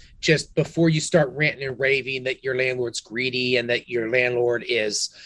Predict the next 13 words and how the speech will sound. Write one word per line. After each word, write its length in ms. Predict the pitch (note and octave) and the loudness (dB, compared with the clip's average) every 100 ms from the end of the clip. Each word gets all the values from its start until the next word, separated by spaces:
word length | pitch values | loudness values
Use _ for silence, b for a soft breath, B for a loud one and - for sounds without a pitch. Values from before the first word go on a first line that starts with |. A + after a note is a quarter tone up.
| B | B
is, 480 | B2+ B2 A#2 A2 - | 2 2 2 -2 -6
you 80 | B2 | -6
know, 220 | A2 G#2+ | -6 -4
a, 140 | G2+ A2+ | -4 -4
a, 380 | A#2 A#2 A2+ - | -4 -6 -6 -6
a 60 | A2+ | -8
stingy 420 | - C#3+ B2+ A#2 | -4 -4 -4 -2
bastard 480 | A2+ G#2+ - A#2+ G#2 | 2 2 0 -6 -4
or 80 | |
whatever, 500 | G#2 A#2 A#2+ A2 A2+ B B - | 0 2 2 2 -6 B B 2
just 380 | E3 D#3 - | 4 4 0
know 220 | C#3+ C#3+ C#3 | 2 2 2
that, 280 | C3 C3 | 0 -2